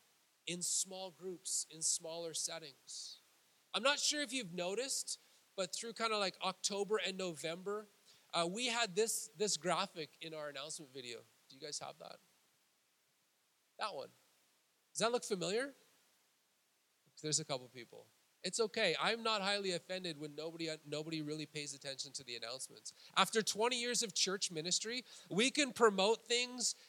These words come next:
you know, with, with streamers and fireworks and this big thing, and literally the day before, someone will call me and be like, "Hey, what time is that thing?" And so it, it, I'm, I'm not offended if this doesn't look familiar to you. We ran this for, like, five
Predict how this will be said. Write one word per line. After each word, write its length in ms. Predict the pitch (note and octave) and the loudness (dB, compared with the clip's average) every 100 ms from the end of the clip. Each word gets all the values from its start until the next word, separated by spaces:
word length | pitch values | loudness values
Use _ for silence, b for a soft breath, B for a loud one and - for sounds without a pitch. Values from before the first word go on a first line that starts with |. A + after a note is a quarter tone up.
| B | B
you 180 | F#3+ F#3+ | -6 0
know, 180 | F#3 F#3+ | 0 2
with, 300 | F3+ D#3+ B2 B B | 2 0 -4 B B
with 160 | D3+ C#3+ | -2 4
streamers 1160 | - - - A#3+ C4+ C4 C4 B3+ B3+ B3+ A#3+ F3+ | 6 6 2 2 0 2 4 6 6 6 4 2
and 140 | D#3+ | 0
fireworks 1200 | - - B3+ C4 C4 B3 B3+ B3+ B3+ B3+ B3 - | -4 0 2 4 2 4 6 8 8 6 6 4
and 140 | F3+ | 4
this 140 | F3 E3 | 0 -2
big 220 | - B3+ - | -2 -6 -2
thing, 300 | B3 B3+ B3+ | 2 2 2
and 100 | G3+ | 0
literally 340 | F#3 G3+ A3+ A3+ | 2 4 4 2
the 100 | E3+ | 0
day 180 | F#3 F#3+ | 0 2
before, 460 | G#3 - F#3 G#3 | 2 2 0 2
someone 340 | G3 F#3+ F#3 F3+ | 2 2 0 0
will 140 | E3 | -2
call 220 | E3 E3+ | -2 -6
me 120 | F#3 | -4
and 80 | D3+ | -6
be 80 | D3+ | -4
like, 200 | D#3+ D#3 | -4 -4
"Hey, 100 | F#3+ | -4
what 160 | G#3 A3 | -4 -4
time 240 | - A3 | -6 -8
is 80 | A3 | -4
that 240 | F#3+ D#3 - | -2 -2 -2
thing?" 280 | E3 A#3 B3+ b b b _ - | -4 -4 -12 b b b _ -14
And 100 | C#3+ | -4
so 220 | - D3+ | -2 -2
it, 120 | C#3+ C#3+ | -2 -4
it, 120 | D#3+ - | -6 -4
I'm, 120 | D#3 D3+ | -6 -4
I'm 120 | F#3 | -4
not 160 | F3 F3 | -2 -2
offended 360 | E3 F3 E3+ C3+ | -4 -6 -6 -8
if 140 | C3 | -8
this 160 | D3+ - | -6 -4
doesn't 300 | D#3 C#3+ C#3+ | -4 -6 -8
look 160 | D3+ | -10
familiar 340 | - C3 E3 C3+ | -10 -10 -8 -8
to 140 | - | -10
you. 80 | A#2+ | -10
We 120 | C#3+ | -10
ran 220 | E3 E3 | -6 -6
this 140 | F#3 C3+ | -6 -8
for, 100 | C#3 | -6
like, 180 | B2+ - | -6 -6
five 200 | C#3+ C#3 | -10 -10